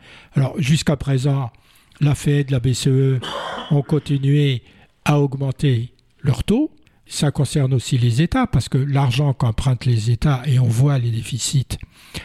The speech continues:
de chaque État, est de plus en plus cher alors qu'il était à un taux négatif.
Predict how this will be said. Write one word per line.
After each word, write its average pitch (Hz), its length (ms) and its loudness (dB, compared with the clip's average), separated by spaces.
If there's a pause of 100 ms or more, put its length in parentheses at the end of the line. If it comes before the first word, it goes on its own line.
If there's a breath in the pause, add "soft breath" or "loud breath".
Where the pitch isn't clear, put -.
(260 loud breath)
de 127 160 2
chaque - 300 -2
État, 233 340 0 (300 loud breath)
est 151 200 2
de 147 60 2
plus 165 300 0
en 147 100 0
plus 127 140 -6
cher 233 320 -2
alors 165 380 0
qu'il 127 180 -2
était 175 180 0
à 180 80 2
un 143 80 0
taux 180 180 0
négatif. 151 540 -2